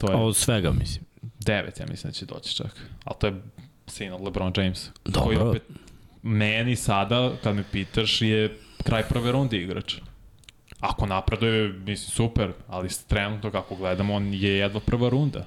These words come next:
Speaker 1: a on je ipak sin od LeBrona Jamesa i zato ima tolike, dobija tolike pare.
Speaker 2: Lepo je biti sin od Lebrona.
Speaker 1: Caleb Williams ne dobija takve pare kao najbolji quarterback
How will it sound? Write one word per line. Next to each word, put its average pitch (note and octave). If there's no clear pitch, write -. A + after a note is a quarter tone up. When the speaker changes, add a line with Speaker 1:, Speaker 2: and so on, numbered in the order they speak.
Speaker 1:
a G2+
on G#2
je G#2+
ipak -
sin G#2+
od G2+
LeBrona G2
Jamesa F#2+
i A2+
zato G#2+
ima A2+
tolike, A#2
dobija A#2
tolike A#2+
pare. G2+
Speaker 2:
Lepo F#2+
je G2
biti G#2
sin G2+
od G2
Lebrona. G2
Speaker 1:
Caleb B2
Williams B2
ne B2
dobija A2+
takve A2
pare A2+
kao A2
najbolji A2
quarterback G#2+